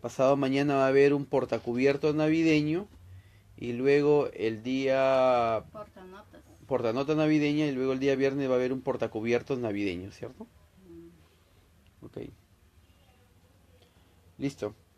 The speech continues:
Speaker 1: Listo, Miss. Nos despedimos entonces de todas nuestras, nuestras amigas y amigos.
Speaker 2: Ya,
Speaker 1: Mañana.
Speaker 2: chicas. Ya, pues, chicas, bueno, les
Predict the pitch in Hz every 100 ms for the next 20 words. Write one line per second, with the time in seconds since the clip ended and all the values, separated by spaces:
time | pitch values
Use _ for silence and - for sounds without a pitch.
0 | _ _ _ _ _ _ _ _ - 175
1 | 196 180 131 - - _ _ _ _ _
2 | _ _ _ _ _ _ _ _ - -
3 | 127 123 120 117 135 165 160 143 123 147
4 | 147 135 123 - 135 139 131 113 - 95
5 | - - - _ - - 113 - 110 127
6 | 131 117 101 95 101 - _ _ _ _
7 | _ _ _ _ - _ - - 185 208
8 | 202 - 247 - - _ _ _ _ -
9 | - - _ _ _ - - - 180 196
10 | 196 226 - 240 247 226 233 247 254 269
11 | - - - 220 190 196